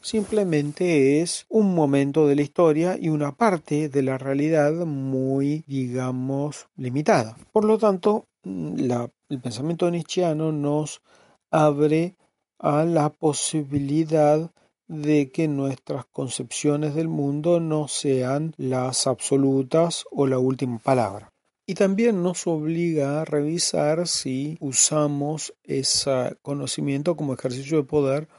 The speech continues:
o tenemos verdaderos fundamentos para llevar a la práctica estas exhortaciones, recomendaciones o consejos que desde un lugar supuestamente de conocimiento podemos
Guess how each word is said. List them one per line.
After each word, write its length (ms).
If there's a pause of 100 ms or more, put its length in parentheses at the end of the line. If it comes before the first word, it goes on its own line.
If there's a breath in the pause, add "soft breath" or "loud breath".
(180 soft breath)
o 240
tenemos 800
verdaderos 680
fundamentos 920 (100)
para 580
llevar 460
a 80
la 120
práctica 720
estas 680
exhortaciones, 1300 (360 soft breath)
recomendaciones 1120
o 160
consejos 960 (540 soft breath)
que 160
desde 320
un 220
lugar 560
supuestamente 1400
de 160
conocimiento 1300 (140)
podemos 680